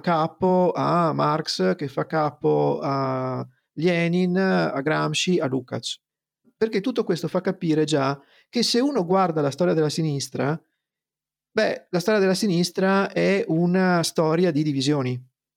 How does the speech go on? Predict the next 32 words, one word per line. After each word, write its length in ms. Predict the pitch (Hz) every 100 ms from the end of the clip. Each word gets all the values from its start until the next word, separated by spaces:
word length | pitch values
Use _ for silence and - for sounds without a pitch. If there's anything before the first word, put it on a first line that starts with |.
| -
La 100 | 196
sinistra 340 | 226 269 247
come 200 | 226 220
la 100 | 214
conosciamo 520 | 208 202 190 208 208
noi, 240 | 196 226 208
la 100 | 170
sinistra 340 | 180 214 208
novecentesca, 840 | 180 170 165 165 160 214 180 - 147
l'idea 340 | 156 175 202
archetipica 640 | 190 190 175 226 220 156 147
che 120 | 151
noi 320 | 180 170 160 -
uomini 320 | 175 190 170
del 120 | 151
Novecento, 880 | 156 151 - 170 143 131 135 127 135 -
eh, 340 | 151 147 143
possiamo 340 | 143 139 180 170
avere 240 | 180 190
di 120 | 151
sinistra, 760 | 175 190 175 - 185 190 196 185
è 140 | 196
quella 340 | - 190 202
che 160 | 196 175
si 160 | - 180
è 60 |
creata 760 | 175 180 160 160 175 170 170 -
a 320 | 147 139 139
cavallo 260 | 151 160 170
di 100 | 156
due 120 | 151
secoli, 500 | - 147 - 143